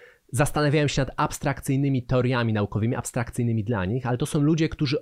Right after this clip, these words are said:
obawiają się często o swoje życie, a w takim najłagodniejszym przypadku uważają, że rządy, korporacje prowadzą jakąś, jakieś takie wielkie oszustwo, na które na grube miliardy,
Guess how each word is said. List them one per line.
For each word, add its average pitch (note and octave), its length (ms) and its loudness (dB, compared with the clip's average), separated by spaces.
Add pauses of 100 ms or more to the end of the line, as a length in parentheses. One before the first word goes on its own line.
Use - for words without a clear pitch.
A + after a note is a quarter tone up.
(100)
obawiają D#3+ 600 4
się C3 140 -4
często D3 460 -4
o C#3+ 120 2
swoje C3 340 0
życie, B2 420 0 (560)
a D3 340 2
w A#2 120 -8
takim D#3 380 2
najłagodniejszym E3 640 2
przypadku E3 460 -2
uważają, D#3 540 2
że D3 340 2 (520)
rządy, F#3 760 4 (400)
korporacje E3+ 760 2
prowadzą D#3 440 0
jakąś, D3 340 0
jakieś C#3 240 0
takie D3+ 240 0
wielkie D#3+ 500 2
oszustwo, C3 540 0
na A2+ 120 0
które A#2+ 460 2
na A#2+ 280 2
grube C3+ 460 2
miliardy, B2+ 720 0